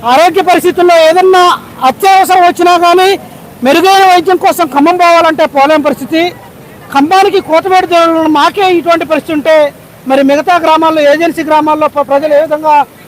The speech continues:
బాధపడుతున్నారో ప్రభుత్వాలు అర్థం చేసుకొని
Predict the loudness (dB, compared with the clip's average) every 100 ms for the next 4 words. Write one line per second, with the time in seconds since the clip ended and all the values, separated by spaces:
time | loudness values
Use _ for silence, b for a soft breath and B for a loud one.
0 | -6 0 0 2 -2 0 0 0 0 0
1 | -2 -2 0 0 0 -4 -4 -4 -4 -2
2 | -4